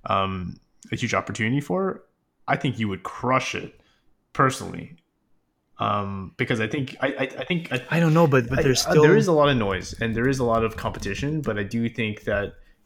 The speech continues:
Speaker 1: you don't need a, a, a lot right now. Like, I don't know if you're, you just, I think, need to prove it out to, like, a few stores, and I, I, and I kinda think you just kinda goes from there. And I, I think you ha-, you're in this unique op-,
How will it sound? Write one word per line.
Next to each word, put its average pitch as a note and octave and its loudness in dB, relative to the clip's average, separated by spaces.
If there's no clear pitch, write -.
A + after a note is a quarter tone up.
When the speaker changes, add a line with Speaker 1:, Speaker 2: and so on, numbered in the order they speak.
Speaker 1:
you E3+ 0
don't D3 0
need B2+ 0
a, G#2 -4
a, G#2+ -4
a G2+ -4
lot F#2+ 0
right G2+ 0
now. F#2+ -2
Like, A2 -4
I B2+ 2
don't D3+ 4
know C3 4
if - -4
you're, G#2 -2
you C#3 2
just, E3 -2
I A2 -4
think, - -4
need A#2+ -2
to A#2 -4
prove A#2 0
it G#2+ 0
out C3 0
to, A2+ -4
like, G2 -6
a G2 -6
few A2 -4
stores, B2 -2
and G#2 -4
I, F#2 -6
I, G#2 -6
and A#2 -6
I F3 0
kinda D3 -2
think A#2 -4
you G#2 -4
just G#2 -8
kinda G2+ -4
goes G#2 -6
from F#2 -10
there. G#2 -2
And F#2 -4
I, G#2 -4
I - -16
think D#3 -4
you A2+ -2
ha-, A2+ -6
you're A2+ 0
in A#2+ 0
this A#2+ -6
unique G2+ -6
op-, G2+ -4